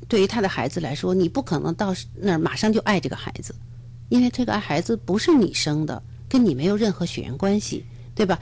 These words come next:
但是你要做到爱屋及乌，只要是跟这个人在一起，你就爱他的同时，你要爱这个孩子，甚至于你爱这个孩子要比爱那个人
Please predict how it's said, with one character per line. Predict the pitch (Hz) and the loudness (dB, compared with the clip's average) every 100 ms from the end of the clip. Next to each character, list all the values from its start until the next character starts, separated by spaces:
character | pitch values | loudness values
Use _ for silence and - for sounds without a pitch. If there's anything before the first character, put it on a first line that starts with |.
| - | -4
但 | - 285 | 0 4
是 | 220 | 6
你 | 170 | 6
要 | 151 | 4
做 | 175 202 | 4 4
到 | 185 | 4
爱 | 185 170 | 4 4
屋 | 180 | 2
及 | - 147 | 2 -2
乌， | 165 196 - - - | 0 -2 -4 -8 0
只 | 165 | 2
要 | 165 | 4
是 | 226 196 | 2 2
跟 | 214 | 2
这 | 214 | 4
个 | 185 | 4
人 | 175 | 4
在 | 214 | 4
一 | 214 | 2
起， | 165 - - - - - | 0 -4 -8 -12 -14 -4
你 | 208 190 | 2 4
就 | - 269 175 - | 4 2 2 -2
爱 | 254 240 | 2 2
他 | 190 - 208 | 2 2 2
的 | 190 | 2
同 | - 165 196 | 2 0 0
时， | - 147 170 - - | 0 -4 -4 -8 -4
你 | 202 175 | 2 4
要 | 160 | 4
爱 | - 202 | 2 2
这 | 170 | 2
个 | 151 | 0
孩 | - 123 | 0 -2
子， | 123 160 | 0 0
甚 | - 233 | 2 2
至 | 185 | 4
于 | 208 | 4
你 | 226 - | 4 2
爱 | 202 190 | 2 2
这 | |
个 | 170 | 0
孩 | 135 139 | -2 -2
子 | 180 | 2
要 | 190 | 2
比 | - - | 0 -2
爱 | 190 | 0
那 | 180 | 2
个 | 170 | 2
人 | 151 147 190 | 2 2 2